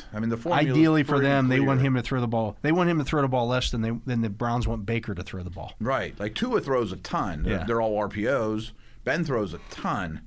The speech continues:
Speaker 1: Jimmy's not gonna throw a ton.
Speaker 2: Jimmy's
Speaker 1: They're
Speaker 2: not
Speaker 1: not
Speaker 2: gonna throw a ton.
Speaker 1: they're
Speaker 2: And,
Speaker 1: not
Speaker 2: and
Speaker 1: runners.
Speaker 2: Jimmy, throw the ball to Deebo Samuel.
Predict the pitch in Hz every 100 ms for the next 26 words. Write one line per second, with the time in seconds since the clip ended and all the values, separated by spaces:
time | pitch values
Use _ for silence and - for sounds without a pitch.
0 | - - - - - - 135 160 117 117
1 | 98 101 90 - 104 90 143 - 120 135
2 | 127 123 113 127 117 131 123 120 117 117
3 | 117 101 95 95 - - - - - -
4 | - - - - - - - - - 202
5 | 170 95 - - - 190 220 226 226 214
6 | 170 208 208 170 208 190 208 190 214 214
7 | 202 185 117 -